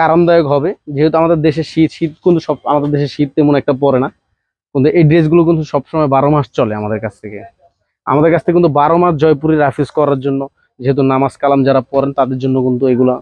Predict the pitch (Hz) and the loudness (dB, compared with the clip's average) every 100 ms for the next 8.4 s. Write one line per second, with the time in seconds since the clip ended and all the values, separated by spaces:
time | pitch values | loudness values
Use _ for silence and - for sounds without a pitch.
0 | _ 190 160 143 156 151 170 151 147 135 | _ 0 2 2 2 2 0 0 -2 0
1 | 131 117 - 143 - 135 117 110 _ _ | -2 -4 -4 -4 -2 -2 -2 -4 _ _
2 | - 127 135 151 147 - - 170 175 185 | -8 -2 2 2 0 -2 -2 2 4 4
3 | 165 - 139 117 110 _ _ _ - 143 | 0 -4 -8 -8 -12 _ _ _ -4 0
4 | 139 147 160 170 175 160 135 - _ _ | 2 2 2 2 2 2 -2 -2 _ _
5 | _ - 156 156 170 165 165 147 - 127 | _ -6 -4 0 0 0 2 0 0 -6
6 | 127 123 127 135 - 147 147 143 139 139 | -4 -4 -2 -4 -2 -4 -2 -2 0 0
7 | 131 131 123 - 120 123 117 120 156 170 | 0 -2 -4 -10 -12 -12 -14 -12 -12 -12
8 | - 131 - | -4 -4 -2